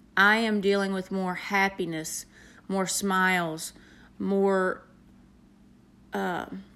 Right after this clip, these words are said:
hugs, more, uh, positivity than, and much less crying and pain and suffering and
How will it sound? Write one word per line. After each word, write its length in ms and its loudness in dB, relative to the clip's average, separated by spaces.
hugs, 840 2
more, 600 0
uh, 340 -4
positivity 1200 0
than, 540 0
and 320 0
much 300 -2
less 560 0
crying 720 2
and 240 -6
pain 520 -4
and 200 -8
suffering 840 -2
and 460 -2